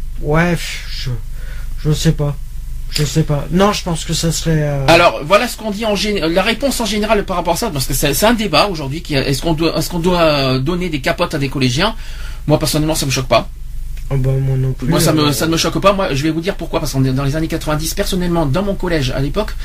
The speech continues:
Speaker 2: euh, avec l'association qu'avait fait une personne proche de, de ma famille, qui a-, avait créé une association de lutte contre le sida, on avait fait, euh, une mobilisation dans mon collège,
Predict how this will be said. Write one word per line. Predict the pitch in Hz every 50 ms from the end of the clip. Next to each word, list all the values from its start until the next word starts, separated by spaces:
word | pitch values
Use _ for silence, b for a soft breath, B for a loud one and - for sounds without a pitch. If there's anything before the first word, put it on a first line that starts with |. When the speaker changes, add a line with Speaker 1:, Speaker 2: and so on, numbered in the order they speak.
| B B B B B B B B B -
Speaker 2:
euh, | 135 139 135 131
avec | 131 127 131 139 135 -
l'association | 147 147 - - 160 156 - - 165 156 - - 170 170 165
qu'avait | 156 156 139 135 135
fait | 127 - - 147 147
une | 143 139 139 135 127 127 127 127 123
personne | 127 - 147 135 - - - 147 143
proche | 127 - 151 147 131
de, | 147
de | 131 127 131
ma | 135 143
famille, | 135 - 147 143 156 156
qui | 127 135
a-, | 127 117 -
avait | 127 123 131
créé | 131 - - 147
une | 139 139
association | 131 - 131 127 - 147 131 - 156 151 147 135
de | 131
lutte | 131 131 127
contre | 127 127 123 135
le | 131
sida, | 127 - 123 127 156 185 B B B B B B B B -
on | 147 160
avait | 190 202 220 208
fait, | - - 226 240 247 240 -
euh, | 170 160 156 151 147 147 143 143 139 135 131 131 131 120 -
une | 143 151
mobilisation | 156 170 190 190 208 196 196 170 185 175 - 214 190
dans | 160 156
mon | 151 170 185
collège, | - 165 156 180 196 - -